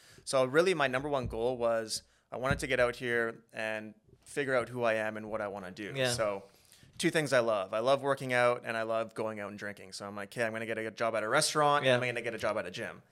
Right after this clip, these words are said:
Speaker 2: Yeah.
Speaker 1: So that was kind of how I moved out here and got into myself into a new cir-, social circle.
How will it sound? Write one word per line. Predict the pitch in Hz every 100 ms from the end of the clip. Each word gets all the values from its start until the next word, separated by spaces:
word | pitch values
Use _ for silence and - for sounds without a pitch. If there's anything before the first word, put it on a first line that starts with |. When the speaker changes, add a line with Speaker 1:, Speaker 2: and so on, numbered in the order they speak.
| _
Speaker 2:
Yeah. | 131 117
Speaker 1:
So | 123 117 113
that | 127 123
was | 127
kind | - 127
of | 120
how | 120 117
I | 117 113 107 _
moved | 123 135 127
out | 120
here | 120 113
and |
got | 110 110
into | 107
myself | 110 117 110
into | 110 -
a |
new | 107
cir-, | 104 127 123
social | - - 151 147
circle. | 151 143 135 139 131